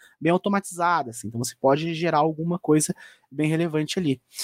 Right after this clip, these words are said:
E se você tem interesse, assim, em fazer alguma análise temporal, eu olho pro lado que eu tenho uma câmera, eu tenho uma segunda tela aqui, tá, gente? Se você tem interesse em fazer uma ina-, uma imagem, uma análise temporal da sua região, do seu recorte de interesse, esse segundo link aqui, ele,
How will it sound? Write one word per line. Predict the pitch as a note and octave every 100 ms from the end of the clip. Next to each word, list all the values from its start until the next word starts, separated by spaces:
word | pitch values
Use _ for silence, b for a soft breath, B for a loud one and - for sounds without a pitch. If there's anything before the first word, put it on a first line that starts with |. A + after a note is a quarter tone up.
| B
E | D3+
se | -
você | F3+ -
tem | - D#4
interesse, | F4 C4 F3+ G#3 A3+ C#3
assim, | - - F3+ B2
em | C3
fazer | C3 C3+ D#3
alguma | D#3 D3
análise | C#3+ D3+ C#3+
temporal, | D#3+ D#3+ D#3+ B2 C#3 E3+ B2+ _ _ -
eu | B2
olho | D3+
pro | -
lado | C#3+ E3
que |
eu | -
tenho | F3+
uma |
câmera, | F#3+ D#3 D#3 B2
eu |
tenho | - C#3
uma | D3 C#3+
segunda | - C#3+ E3+
tela | - D3 D3
aqui, | -
tá, | B2 A#2+
gente? | A#2+ A2+ - - B B B B
Se | D3+
você |
tem | E3+ A3
interesse | B3+ F#3+ F#3 -
em | E3
fazer | D#3+ D#3
uma | D#3
ina-, | D3+ C#3
uma | D#3
imagem, | D3 D#3 D3 -
uma | C3
análise | C3 D3 D3
temporal | - F3 - D3 C#3 F3+ G3 -
da | C3+
sua | - C3+
região, | C3+ B2 D#3+
do |
seu | - C3+
recorte | C#3 C#3+ -
de |
interesse, | A#2+ A#2+ F#3 A3+ - - B B B
esse | F#3+ -
segundo | G#3 F#3 F3
link | D3+ E3+ A3+ C#3+
aqui, | - F3+ B3+ A#3+ b b b b
ele, | D3+ E3 F#3+ G3